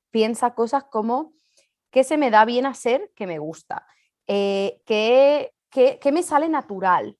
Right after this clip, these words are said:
hacer? Em, ¿en qué cosas me río? O sea, ¿qué cosas me lo paso muy bien? Ese tipo de cosas.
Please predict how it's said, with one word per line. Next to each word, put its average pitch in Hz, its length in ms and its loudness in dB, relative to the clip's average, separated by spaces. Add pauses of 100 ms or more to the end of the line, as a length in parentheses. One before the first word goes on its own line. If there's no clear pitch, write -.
hacer? 170 540 -6 (460)
Em, 202 920 -2 (360)
¿en 226 180 -2
qué 277 240 0
cosas 330 680 2 (280)
me 220 200 -4
río? 214 580 -2 (200)
O - 40 -20
sea, 202 200 4
¿qué 240 180 0
cosas 302 340 0
me 262 140 -4
lo 202 160 -4
paso 233 300 -2
muy 262 340 -2
bien? 202 440 -6 (340)
Ese 240 200 -4
tipo 247 200 0
de 226 60 2
cosas. 185 320 -4